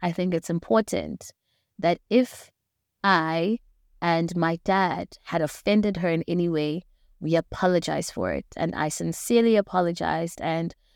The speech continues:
you know, I shared, Uti, i-, it's, it's so important.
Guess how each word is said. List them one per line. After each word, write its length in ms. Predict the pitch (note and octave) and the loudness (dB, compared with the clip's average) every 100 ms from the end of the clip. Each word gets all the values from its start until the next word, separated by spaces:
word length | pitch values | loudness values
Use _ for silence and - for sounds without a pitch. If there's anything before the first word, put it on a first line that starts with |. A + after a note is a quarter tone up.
| _ _ | _ _
you 100 | - | -2
know, 100 | E3+ | 0
I 140 | E3 | 0
shared, 460 | E3 - F#3 E3+ E3+ | 0 0 2 2 -2
Uti, 560 | E3+ F3 - - - - _ _ - | -6 -8 -6 -6 -6 -10 _ _ -6
i-, 160 | F3 - | -6 -4
it's, 260 | F#3 - - | -6 -4 -6
it's 140 | F#3 - | -6 2
so 120 | A3 | 4
important. 640 | G#3 F#3+ F#3 F#3 D3 F3 | 4 4 0 0 -4 -4